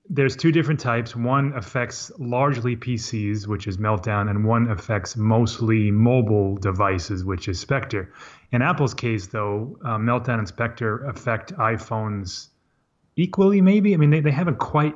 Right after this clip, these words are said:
told us how worse or better one is, but Meltdown and Spectre both affect iPhones,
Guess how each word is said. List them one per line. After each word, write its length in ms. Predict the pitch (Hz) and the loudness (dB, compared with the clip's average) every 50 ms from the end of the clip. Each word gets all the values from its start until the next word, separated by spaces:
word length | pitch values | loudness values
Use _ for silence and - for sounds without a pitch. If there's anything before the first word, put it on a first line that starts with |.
| - - - _ | -6 -16 -20 _
told 340 | _ - - 143 143 147 143 | _ -6 -2 2 2 4 4
us 420 | 147 135 - - - - - - - _ _ _ _ _ _ _ _ _ - | 4 2 2 -2 -6 -8 -10 -12 -16 _ _ _ _ _ _ _ _ _ -10
how 640 | 131 135 139 143 147 147 147 147 143 135 131 135 135 135 - - | -4 0 0 2 4 4 6 6 4 4 2 -2 -6 -10 -8 -6
worse 460 | 147 117 131 135 139 131 - - - | -2 0 2 2 2 2 0 -2 -4
or 80 | 117 | -4
better 320 | 110 101 123 123 127 127 120 | -2 0 -2 0 0 0 0
one 300 | 117 113 123 123 117 120 | 0 0 0 0 0 0
is, 120 | 120 110 | 0 -2
but 200 | 95 101 113 107 | 0 0 0 0
Meltdown 680 | 113 127 135 151 143 - 143 143 139 135 131 127 135 - - | 2 2 2 2 0 0 0 0 2 2 0 -2 -4 -6 -4
and 180 | 139 123 120 117 | -2 -2 -2 -2
Spectre 320 | - - 131 127 113 - 110 | -2 -2 -4 -4 -2 -2 -4
both 280 | 101 113 117 123 110 | -2 0 -2 -2 -2
affect 320 | 110 107 98 113 107 95 - | -6 -4 -2 -4 -4 -4 -2
iPhones, 760 | 135 113 117 113 - - 113 107 104 101 101 101 95 - - | -2 0 0 0 -2 -4 -6 -6 -6 -6 -8 -10 -10 -12 -18